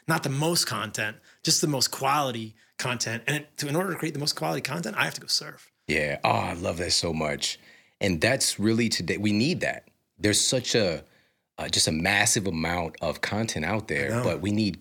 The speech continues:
Speaker 1: It's
Speaker 2: good
Speaker 1: noise.
Speaker 2: content.
Speaker 1: It's noise.
Speaker 2: Right?
Speaker 1: Right?
Speaker 2: And
Speaker 1: There's so
Speaker 2: people
Speaker 1: much
Speaker 2: thinking
Speaker 1: noise.
Speaker 2: like you are. I
Speaker 1: Yeah.
Speaker 2: love that, man.
Speaker 1: There's so much noise out there.
Speaker 2: And so to ask the question of, like, what got you interested in health, I think I just got the answer already. It's probably just being around your dad.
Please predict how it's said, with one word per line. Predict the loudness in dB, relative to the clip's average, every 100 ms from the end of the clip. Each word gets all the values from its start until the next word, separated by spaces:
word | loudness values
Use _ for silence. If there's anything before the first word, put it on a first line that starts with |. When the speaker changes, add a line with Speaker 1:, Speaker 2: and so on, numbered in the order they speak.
| -2
Speaker 1:
It's | 2
Speaker 2:
good | 4
Speaker 1:
noise. | 4 2 0
Speaker 2:
content. | 0 -2 0
Speaker 1:
It's | 2 4
noise. | 4 2 0 -2 -2 -2
Speaker 2:
Right? | -2 0 0 -2 0
Speaker 1:
Right? | 2
Speaker 2:
And |
Speaker 1:
There's | 4 6
so |
Speaker 2:
people | 6
Speaker 1:
much | 6 4
Speaker 2:
thinking | 4 4
Speaker 1:
noise. | 2
Speaker 2:
like | 2
you | 0 0
are. | -4 -8 -14 -8
I | 0
Speaker 1:
Yeah. | 2
Speaker 2:
love | 2
that, | -2 -2
man. | -6 -4
Speaker 1:
There's | 0
so | 2
much | 2 0
noise | -2 -2 -2
out | -4
there. | -8 -12 -6 2
Speaker 2:
And | 4
so | 4
to | 4
ask | 4 4 2
the | 0
question | 2 2 2 0 0
of, | 0 0 0
like, | -2 -4
what | -2 0 2
got | 0 0 0 2
you | 0 0
interested | -2 0 2 0
in | 0
health, | 2 2 0 -4 _ -2
I | 0
think | 2 0
I | 0
just | 0 0
got | -2 -2
the | -2
answer | -2 -2 0
already. | 0 0 0 0
It's | -2
probably | 2 2 0 -4 -2
just | 0 0 0
being | 0 0
around | 0 -2 -2 -4
your | -8
dad. | -4 -2 -2 -6